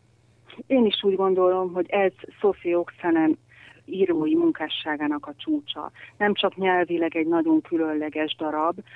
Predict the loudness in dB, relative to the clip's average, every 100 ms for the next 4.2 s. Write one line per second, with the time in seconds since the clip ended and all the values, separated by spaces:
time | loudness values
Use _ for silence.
0 | -20 -20 -6 0 2 2 2 2 4 4
1 | 2 0 0 -2 0 4 4 2 0 0
2 | 2 0 _ -10 -8 0 2 2 0 -6
3 | -8 -6 -6 -6 -4 -4 -6 -20 -8 0
4 | 0